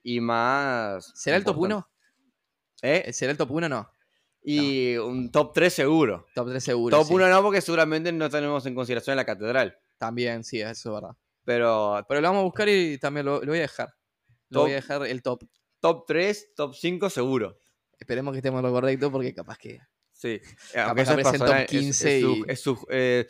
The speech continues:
Speaker 1: subjetivo, ¿no?
Speaker 2: Sí, o, to-, tomando en cuenta tu Uruguay, no solamente
Speaker 1: Sí, sí,
Speaker 2: Montevideo.
Speaker 1: todo Uruguay. Hay bastantes lugares que pueden hacerle competencia.
Speaker 2: Sí, creo que tal vez en el top tres no entra.
Speaker 1: <laughs> Bueno, pero siguiendo con la fachada, hay dos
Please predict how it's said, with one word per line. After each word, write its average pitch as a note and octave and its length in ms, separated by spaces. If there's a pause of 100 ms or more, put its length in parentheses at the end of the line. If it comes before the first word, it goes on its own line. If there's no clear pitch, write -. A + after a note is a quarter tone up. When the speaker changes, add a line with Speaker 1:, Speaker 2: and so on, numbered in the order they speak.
(160)
Speaker 1:
subjetivo, B2 520
¿no? B2 240
Speaker 2:
Sí, B2 280
o, E2+ 240 (340)
to-, B2+ 220
tomando E3+ 300
en - 40
cuenta A#3 180
tu A#3 80
Uruguay, D#3+ 460
no B2 80
solamente D#3 320
Speaker 1:
Sí, E3+ 60
sí, C#3+ 60
Speaker 2:
Montevideo. B2+ 200
Speaker 1:
todo E3+ 180
Uruguay. C#3+ 380 (920)
Hay B2 160
bastantes B2 640
lugares A#2 380
que A2 200
pueden A2 240
hacerle G#2 240
competencia. F#2+ 580
Speaker 2:
Sí, - 220
creo B2+ 180
que B2+ 160
tal A#2 180
vez C3 140
en A2+ 80
el A#2+ 60
top A#2 180
tres A#2+ 180
no A2+ 80
entra. A2+ 220 (280)
Speaker 1:
<laughs> F3 180 (960)
Bueno, C3+ 380
pero C3 180
siguiendo E3+ 360
con D3+ 120
la C#3+ 100
fachada, E3+ 640 (320)
hay C3+ 180
dos D3+ 220